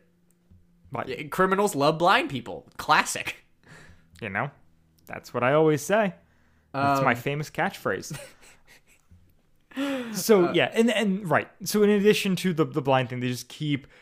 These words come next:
Speaker 1: talking about how perfect she is.
Speaker 2: As a witness, 'cause she
Speaker 1: Right.
Speaker 2: didn't see anything. She doesn't know where she is. She doesn't, she can't testify to what they look like. They'll be able to get off without a hitch.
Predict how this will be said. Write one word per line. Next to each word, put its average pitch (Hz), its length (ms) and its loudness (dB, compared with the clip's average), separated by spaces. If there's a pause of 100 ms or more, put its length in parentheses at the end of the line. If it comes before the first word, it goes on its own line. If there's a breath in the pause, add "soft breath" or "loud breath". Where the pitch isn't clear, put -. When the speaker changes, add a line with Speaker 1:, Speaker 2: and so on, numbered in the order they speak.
(140 soft breath)
Speaker 1:
talking 143 360 2
about 127 180 2
how 120 220 0
perfect 123 540 -2
she 123 260 -2
is. 110 400 -2
Speaker 2:
As 151 180 -4
a 131 60 -6
witness, 127 340 -8
'cause 123 140 -12
she 147 100 -10
Speaker 1:
Right. 117 100 0
Speaker 2:
didn't 139 200 -6
see 135 280 -6
anything. 123 440 -10
She 117 160 -14
doesn't 131 220 -8
know 143 100 -10
where 139 160 -6
she 143 260 -6
is. 123 400 -6
She 113 100 -12
doesn't, 123 540 -10 (320 soft breath)
she - 140 -16
can't 151 280 -4
testify 131 460 -6
to 123 80 -6
what 120 160 -10
they 175 100 -4
look 131 300 -8
like. 120 380 -8
They'll 117 160 -12
be 123 240 -12
able 131 160 -8
to 135 80 -10
get 120 180 -8
off 123 260 -8
without 131 280 -8
a 131 40 -6
hitch. 113 300 -10